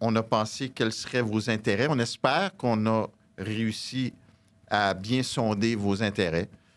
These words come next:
Ben, vous allez le savoir dans quelques jours. Et là, ben, c'est le moment de notre, euh, émission régulière,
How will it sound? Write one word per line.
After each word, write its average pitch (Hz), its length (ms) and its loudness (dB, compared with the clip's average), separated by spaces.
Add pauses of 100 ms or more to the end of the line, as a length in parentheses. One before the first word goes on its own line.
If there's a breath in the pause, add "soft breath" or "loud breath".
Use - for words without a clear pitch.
(600 soft breath)
Ben, 107 180 2
vous 104 140 -2
allez 101 180 4
le 98 40 2
savoir 90 720 -2
dans 82 360 0
quelques 85 300 -2
jours. 95 300 -4 (120)
Et 101 120 0
là, 107 140 2
ben, 95 160 2
c'est - 180 -6
le 95 100 0
moment 98 360 0
de 92 140 -2
notre, 92 360 -4
euh, 82 260 2 (680)
émission 156 300 0
régulière, 160 600 2